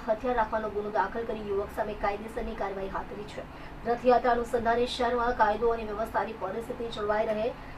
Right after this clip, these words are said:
અને કોઈ અનિચ્છનીય બનાવ ન બને તેમજ સુરત શહેર વિસ્તારમાં ગેરકાયદેસર હથિયારો રાખી પ્રજામાં ખોટો રોફ જમાવી ભયનું વાતાવરણ ઊભું કરી અરાજકતા ફેલાવતા હોય તેવી ટપોરી ગેંગના સાગરીતો વિરુદ્ધ સખત કાર્યવાહીની સૂચના આપી.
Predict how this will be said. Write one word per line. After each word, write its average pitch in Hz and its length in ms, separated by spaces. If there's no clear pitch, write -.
અને 240 140
કોઈ 247 180
અનિચ્છનીય 247 480
બનાવ 226 320
ન 226 40
બને 226 180
તેમજ 233 180
સુરત 233 360
શહેર 226 200
વિસ્તારમાં 226 520
ગેરકાયદેસર 214 640
હથિયારો 208 340
રાખી 208 300
પ્રજામાં 247 480
ખોટો 247 200
રોફ 226 300
જમાવી 240 400
ભયનું 269 320
વાતાવરણ 277 320
ઊભું 247 200
કરી 254 240
અરાજકતા 226 520
ફેલાવતા 214 380
હોય 220 160
તેવી 208 320
ટપોરી 240 340
ગેંગના 240 280
સાગરીતો 226 420
વિરુદ્ધ 226 500
સખત 285 300
કાર્યવાહીની 233 540
સૂચના - 440
આપી. - 200